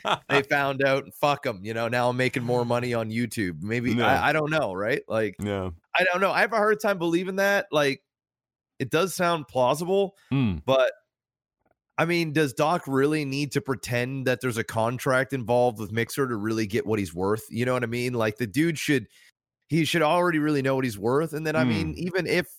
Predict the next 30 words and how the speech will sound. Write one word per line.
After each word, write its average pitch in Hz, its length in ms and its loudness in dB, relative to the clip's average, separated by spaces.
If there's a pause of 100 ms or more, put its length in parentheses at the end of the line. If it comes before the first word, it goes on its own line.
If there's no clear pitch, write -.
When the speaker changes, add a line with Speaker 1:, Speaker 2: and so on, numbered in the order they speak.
(140)
Speaker 2:
they 156 160 -2
went 151 260 -2
under, 131 540 0 (300)
what 165 180 0
kind 180 180 -2
of 165 80 -4
proof 165 320 -4
would 151 140 2
Twitch 151 260 -2
have 143 220 2
that 139 120 -2
there 143 120 -4
wasn't 147 340 -2
any 107 160 -4
talks? - 560 -6 (160)
You 117 160 0
know 123 80 0
what 120 140 0
I 113 40 -4
mean? 131 360 -2
Between 113 480 -4
Doc 104 320 2
and 98 120 -4
them. 98 260 0
And, 95 140 -4 (440)
and, 135 260 0 (120)
you 156 120 0
know, 131 160 2
they've, 139 340 0
they've, 127 360 0